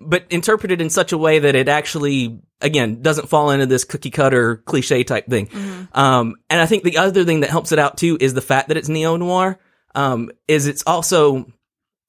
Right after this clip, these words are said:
Speaker 1: not just a, a jerk protagonist. It's also sort of, like, reminiscent of the hard-boiled detective,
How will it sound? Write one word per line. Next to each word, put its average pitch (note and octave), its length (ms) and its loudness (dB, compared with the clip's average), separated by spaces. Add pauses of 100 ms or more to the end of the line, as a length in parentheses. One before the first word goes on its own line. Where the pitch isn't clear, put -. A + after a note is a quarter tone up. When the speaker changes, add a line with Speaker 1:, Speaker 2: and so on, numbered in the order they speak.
(160)
Speaker 1:
not D#3+ 240 0
just D3+ 300 0
a, A#2+ 400 0 (140)
a - 60 2
jerk D#3+ 280 0
protagonist. B2 560 -2
It's A2 100 -8
also D3 260 2
sort C3+ 180 -4
of, A#2+ 100 -4
like, B2 320 -2
reminiscent C3 460 0
of A#2 140 -4
the A2 120 -4
hard-boiled B2+ 480 0
detective, C#3 560 -2